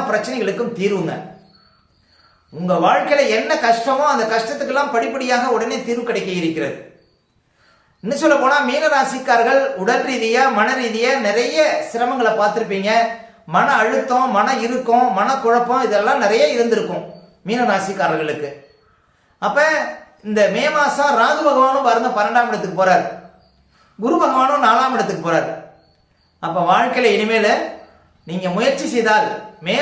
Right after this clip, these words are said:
மாசத்துல இருந்து நீங்கள் எந்த காரியத்தை தொட்டாலும் அதுல பாருங்க வளர்ச்சி கிடைக்கும், அதுல முன்னேற்றம் கிடைக்கும்,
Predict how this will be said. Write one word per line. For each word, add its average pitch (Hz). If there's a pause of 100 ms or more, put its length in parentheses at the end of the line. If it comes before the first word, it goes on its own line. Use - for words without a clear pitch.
(100)
மாசத்துல 214
இருந்து 196 (520)
நீங்கள் 190
எந்த 320 (120)
காரியத்தை 254
தொட்டாலும் 214 (120)
அதுல 180
பாருங்க 208
வளர்ச்சி 202
கிடைக்கும், 160 (320)
அதுல 165
முன்னேற்றம் 226
கிடைக்கும், 160